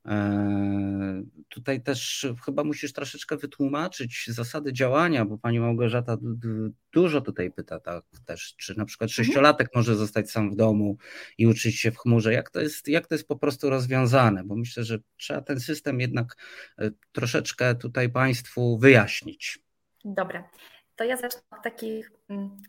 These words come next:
Speaker 2: formalnych, konstrukcyjnych rzeczy, a potem przejdziemy do tego podołania.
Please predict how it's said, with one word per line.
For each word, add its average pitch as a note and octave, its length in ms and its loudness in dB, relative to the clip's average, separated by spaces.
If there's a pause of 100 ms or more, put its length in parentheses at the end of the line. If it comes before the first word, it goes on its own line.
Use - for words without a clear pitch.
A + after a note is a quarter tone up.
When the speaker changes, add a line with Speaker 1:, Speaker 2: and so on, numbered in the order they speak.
(140)
Speaker 2:
formalnych, A#3+ 640 4
konstrukcyjnych A#3 760 -2
rzeczy, B3+ 320 -2
a A3 60 2
potem A#3+ 300 -2
przejdziemy A3 420 2
do G#3 80 4
tego G#3+ 200 0
podołania. F3 600 4